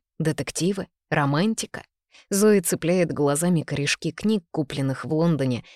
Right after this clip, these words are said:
и отдёргивает руку. Она не готова читать то, что выбирала, подглядывая за Леоном. Хорошо бы на исцеление потребовалось поменьше времени. Она правда хотела прочесть Кадзуо и Сигура.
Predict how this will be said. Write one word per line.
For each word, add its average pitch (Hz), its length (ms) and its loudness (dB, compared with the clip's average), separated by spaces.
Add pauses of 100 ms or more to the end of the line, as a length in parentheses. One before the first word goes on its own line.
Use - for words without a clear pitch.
(100)
и 160 80 0
отдёргивает 170 880 0
руку. - 340 -10 (460)
Она 175 180 4
не 180 140 6
готова 165 400 0
читать 139 380 -6 (100)
то, 185 160 0
что - 240 -2
выбирала, 143 560 0
подглядывая 151 800 0
за 139 160 -2
Леоном. 147 520 0 (480)
Хорошо 214 420 2
бы 190 120 2
на 160 180 4
исцеление 170 720 0
потребовалось 170 720 0
поменьше 180 540 -2
времени. 170 460 0 (280)
Она 185 240 4
правда 226 360 0
хотела 185 420 2
прочесть 165 580 -2
Кадзуо 170 520 0
и 147 120 2
Сигура. 175 560 -2